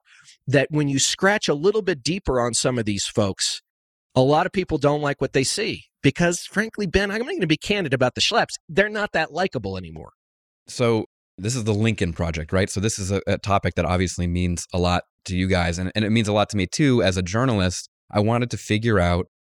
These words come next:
Speaker 2: how the Republican Party went from the George W. Bush White House, where Matt Schlapp worked and was the political director, to maga Republican, you know, loyalists, which Matt Schlapp is now kind of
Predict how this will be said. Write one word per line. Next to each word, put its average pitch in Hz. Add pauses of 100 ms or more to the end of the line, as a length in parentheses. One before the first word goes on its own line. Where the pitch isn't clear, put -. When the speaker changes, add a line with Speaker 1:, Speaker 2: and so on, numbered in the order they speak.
(200)
Speaker 2:
how 113
the 104
Republican 98
Party 101
went 90
from 92 (280)
the 90 (140)
George 120
W. 139
Bush 127
White 107
House, 107
where 95
Matt 92
Schlapp 104
worked 107
and 101
was 98
the 95
political 104
director, 101 (340)
to 113 (340)
maga 98
Republican, 110
you 110
know, 98
loyalists, 107
which - (180)
Matt 87
Schlapp 92
is 113
now 90
kind 90
of 87